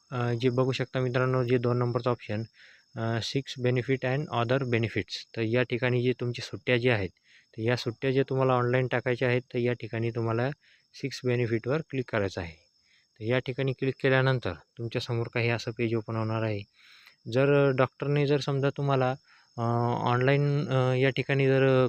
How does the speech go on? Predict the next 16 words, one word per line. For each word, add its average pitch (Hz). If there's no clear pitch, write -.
कम्प्युटरमधून 131
जर 131
सुट्ट्या 123
टाकून 131
दिलेल्या 127
असतील, 110
ऑनलाइन 120
सर्टिफिकेट 120
जर 123
या 123
ठिकाणी 120
तुम्हाला 120
दिलेलं 131
असेल 117
सुट्टीचं 104
मेडिकल, 98